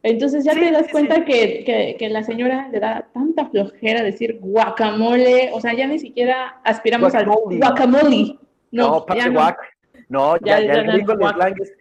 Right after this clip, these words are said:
Speaker 2: "Can I have some guac, please?"
Speaker 1: Ya, ya es guac, entonces ya, ya se pone, se pone difícil el asunto, ¿no?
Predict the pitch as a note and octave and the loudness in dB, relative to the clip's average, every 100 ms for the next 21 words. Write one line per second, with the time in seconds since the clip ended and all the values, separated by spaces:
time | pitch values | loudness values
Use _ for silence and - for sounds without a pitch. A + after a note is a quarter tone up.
0 | _ - F3 F3+ F#3 F3+ D#3 C#3 F3 F#3+ | _ -8 -4 -2 -4 -6 -2 2 2 -2
1 | - G#3 A#3 - _ _ _ _ _ _ | -12 -10 -12 -16 _ _ _ _ _ _
2 | _ _ _ A#3 G#3 G3+ G3+ G#3+ A3+ G#3+ | _ _ _ -10 -4 -2 0 0 0 0
3 | G3+ G3 A3 G3 G#3+ G#3 A3 - G#3 G3+ | -2 -2 -2 -2 0 2 0 0 0 -2
4 | G3+ B3 A3+ A#3 A3 G3 - G3 G#3+ A3 | -2 -2 0 0 -2 -4 -8 -14 -8 -6
5 | A3 G3 _ _ _ _ - G3 G3+ A3+ | -4 -8 _ _ _ _ -12 -10 -4 -2
6 | A#3+ G#3+ F3+ - G3+ F#3+ F#3+ G#3+ | 0 0 0 -4 -8 -6 -8 -8